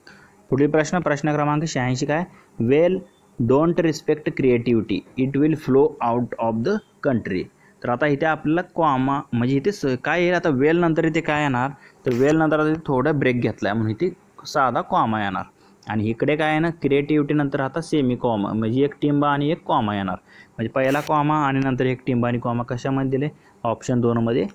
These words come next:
दिलेला आहे. म्हणजे "Well, don't respect creativity,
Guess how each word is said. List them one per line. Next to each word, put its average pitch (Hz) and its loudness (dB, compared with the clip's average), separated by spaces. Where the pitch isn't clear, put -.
दिलेला 104 0
आहे. 98 -4
म्हणजे 113 0
"Well, 143 2
don't 151 2
respect 147 -4
creativity, 117 0